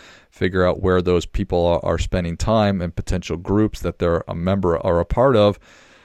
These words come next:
and then fighting through that and gutting it and taking a deep breath and saying, "I am committing to go and doing this, even though it's going to feel crappy. I can see down, down the road that I'll develop new relationships."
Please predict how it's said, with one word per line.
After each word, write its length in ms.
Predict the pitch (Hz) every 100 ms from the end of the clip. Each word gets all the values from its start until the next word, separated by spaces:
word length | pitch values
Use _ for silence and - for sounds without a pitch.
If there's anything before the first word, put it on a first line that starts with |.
| _ _ _ _ _ _ _
and 220 | - 104 104
then 140 | 101
fighting 440 | - 117 110 104
through 300 | 95 - 117
that 500 | 113 85 76 - - - - - -
and 600 | 95 90 85 - - 101
gutting 340 | 98 104 98
it 180 | 90 87 -
and 140 | 87
taking 260 | 101 95 92
a 60 |
deep 260 | 87 95 -
breath 320 | 95 104 -
and 100 | 90
saying, 280 | - 92 90
"I 140 | 92
am 180 | 92 90
committing 640 | 90 - 95 95 98 98 98
to 160 | - 101
go 240 | 90 87
and 180 | 87 85
doing 380 | - 113 110 90
this, 500 | - 85 - - - - _
even 240 | 107 98 92
though 140 | 92
it's 140 | 90
going 240 | - 95 98
to 60 |
feel 260 | 95 101 90
crappy. 760 | - - 113 110 90 82 85 80 - _ _ _ _ _ _ _ -
I 120 | 90
can 140 | 87
see 420 | - - 104 95
down, 380 | 92 90 87 85 104
down 220 | 90 85
the 80 | 82
road 340 | 113 117 92
that 140 | 92 87
I'll 80 |
develop 400 | 87 90 87 85
new 140 | 85 82
relationships." 920 | 82 76 73 - - - - -